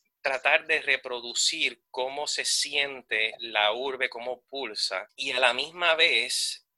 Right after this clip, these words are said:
presentar una ciudad moderna cuyas instituciones están en cierta forma erosionadas. Entonces, Metroika es como una especie de juglar neomedieval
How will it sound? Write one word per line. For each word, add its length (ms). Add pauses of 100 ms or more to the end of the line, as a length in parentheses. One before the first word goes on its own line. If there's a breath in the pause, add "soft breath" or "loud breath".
presentar 880 (200)
una 260
ciudad 600 (160)
moderna 840
cuyas 400
instituciones 1160
están 440 (220)
en 240
cierta 400
forma 680 (140)
erosionadas. 800 (600 loud breath)
Entonces, 340
Metroika 640
es 140
como 360 (240)
una 160
especie 540
de 300
juglar 720
neomedieval 1200